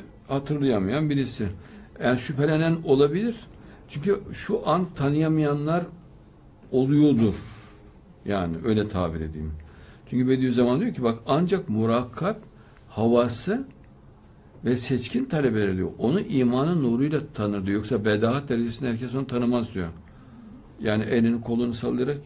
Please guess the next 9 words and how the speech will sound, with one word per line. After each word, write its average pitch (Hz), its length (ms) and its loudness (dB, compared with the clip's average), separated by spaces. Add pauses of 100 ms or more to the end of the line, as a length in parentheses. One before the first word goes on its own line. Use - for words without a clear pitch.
(640)
gezer 107 440 2
de 101 80 0
insan. 90 300 -4
Şimdi 98 180 -6
anlamaz. 139 360 -2
Yakışıklı 202 420 -4
bir 226 40 -2
delikanlı 156 400 0
zannederler. 90 560 -4